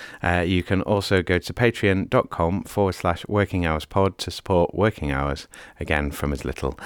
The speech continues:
as a pound a month. Why not be super awesome and join both? Do something new and something different. Remember to like, share, follow and subscribe to Working Hours. That's me.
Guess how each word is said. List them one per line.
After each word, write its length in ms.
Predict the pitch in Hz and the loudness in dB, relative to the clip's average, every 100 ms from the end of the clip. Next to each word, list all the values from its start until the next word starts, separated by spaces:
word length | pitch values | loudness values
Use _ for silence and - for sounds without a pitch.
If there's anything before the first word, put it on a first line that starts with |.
| - - | -16 -4
as 140 | - - | -2 0
a 60 | |
pound 320 | 73 - 65 65 | 0 0 0 2
a 40 | |
month. 360 | 67 64 62 - - - - | 2 0 -2 -10 -16 -20 0
Why 160 | 98 | 2
not 160 | 95 - | 4 2
be 80 | 90 | 0
super 320 | - 76 76 | 0 -2 2
awesome 420 | 73 73 71 71 - | 2 2 0 -2 -2
and 300 | 69 71 69 | -4 -4 -4
join 320 | - 67 69 | -4 -6 -6
both? 440 | - 60 65 - - - - - | -4 -4 -4 -8 -18 -18 -18 -4
Do 100 | - 127 | 2 4
something 320 | 120 98 87 | 4 4 6
new 300 | 92 104 104 | 6 6 4
and 160 | - 92 | 2 -2
something 360 | - 87 87 | -2 -2 0
different. 420 | 80 - - 69 - - - - | -2 -2 -4 -6 -6 -16 -20 -6
Remember 320 | 92 101 107 | 2 4 4
to 160 | 107 - | 2 2
like, 240 | 101 101 | 2 2
share, 320 | - - 87 85 | -2 2 2 2
follow 360 | - 110 104 - | 2 2 2 2
and 240 | 139 143 | 4 4
subscribe 500 | - 92 - 82 78 | 2 -2 0 2 2
to 120 | - | 0
Working 380 | 78 80 - 80 | 0 2 0 0
Hours. 380 | 76 78 76 - - - | 2 2 -2 -6 -16 -2
That's 260 | 101 - | 0 0
me. 300 | - 67 71 | 0 0 -2